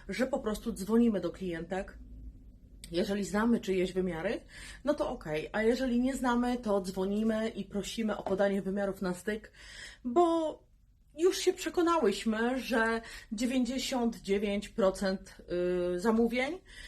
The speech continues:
jeżeli ich nie skorygujemy, nie podmienimy różnego rodzaju produktów w zamówieniach, to po prostu są potem wymiany, zwroty,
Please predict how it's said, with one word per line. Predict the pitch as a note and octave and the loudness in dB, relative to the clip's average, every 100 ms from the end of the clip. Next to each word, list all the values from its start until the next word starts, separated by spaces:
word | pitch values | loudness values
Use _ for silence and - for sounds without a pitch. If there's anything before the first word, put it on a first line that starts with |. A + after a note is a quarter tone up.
| - | -8
jeżeli | - A#3 B3 A#3+ A#3 B3 | 4 6 6 0 -2 -4
ich | A#3 - - | -6 -10 -8
nie | G3 A#3+ | -2 -2
skorygujemy, | C4 - C#4 B3 A#3+ A#3+ G#3+ G3 E3 - - - - | -2 -2 -2 -2 0 2 2 0 -4 -10 -18 -16 0
nie | G#3 | 0
podmienimy | A#3 C4+ B3 C4+ C4+ C4 G#3+ G3+ - | 2 0 2 2 2 2 2 2 0
różnego | F3+ F#3 G#3 A3+ G#3+ | 0 0 0 0 2
rodzaju | G#3+ G#3+ A3+ A#3 A3 | 0 0 2 4 4
produktów | - A3+ G#3+ G#3+ F#3+ F3+ F3 | 2 2 2 0 -2 -2 -6
w | |
zamówieniach, | F3 F#3 G3 G3 B3 F#4 - | -4 -2 -2 -2 -2 -4 -8
to | - - | -14 -8
po | F#4 | -2
prostu | F#4 F4+ - | -2 -2 -6
są | D#4+ D4 | -4 -4
potem | A#3 A3 F3+ | -2 -2 -2
wymiany, | G3+ D4+ D4+ C#4+ A#3+ | -2 0 0 2 2
zwroty, | A3 G#3 A3 A3 G3+ | 0 -2 -2 0 -2